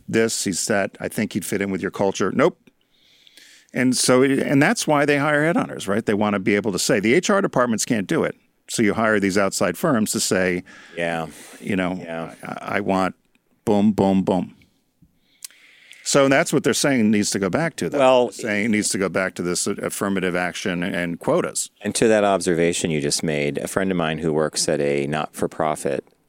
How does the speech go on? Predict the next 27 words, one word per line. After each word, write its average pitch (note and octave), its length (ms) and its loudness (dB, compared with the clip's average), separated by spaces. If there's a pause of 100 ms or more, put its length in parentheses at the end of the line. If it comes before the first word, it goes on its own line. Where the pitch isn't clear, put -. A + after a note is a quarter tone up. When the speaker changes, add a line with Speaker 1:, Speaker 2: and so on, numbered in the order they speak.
(160)
Speaker 2:
the E2+ 220 -4
mandate F2+ 540 0
came E2 260 -4
down D#2 300 -2
that D2 100 -4
they D#2+ 140 -2
had D#2+ 280 -4
to D#2 340 -4
hire D2+ 680 -6 (640)
a, D2+ 400 -4
uh, D2 400 -4 (140)
a - 60 -8
person G#2 360 -2
who F2+ 80 0
was E2 140 0
gonna E2 120 -2
be D#2+ 120 -2
doing D2+ 320 -2
some D2+ 180 -4
development D2 500 -4
work, D2 240 -2
but D#2 140 -2
it C#2+ 60 -8
had F2 260 -6
to F#2+ 100 -6
be, D#2 460 -4 (560)
uh, C#2+ 280 -6